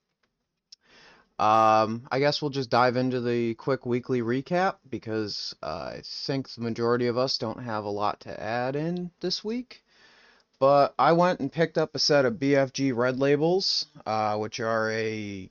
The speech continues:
competition sticky tire for anyone that is unfamiliar with them. Um,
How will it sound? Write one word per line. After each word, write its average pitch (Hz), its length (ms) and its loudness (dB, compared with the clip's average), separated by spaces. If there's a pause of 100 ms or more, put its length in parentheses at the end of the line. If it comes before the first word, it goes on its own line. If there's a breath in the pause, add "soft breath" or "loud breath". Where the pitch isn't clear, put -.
competition 120 720 -6
sticky - 400 -6
tire 110 400 -4
for 104 160 -10
anyone 98 380 -10
that 95 180 -10
is 95 320 -10
unfamiliar 104 640 -8
with 104 160 -10
them. 104 340 -8 (720 soft breath)
Um, 87 600 -8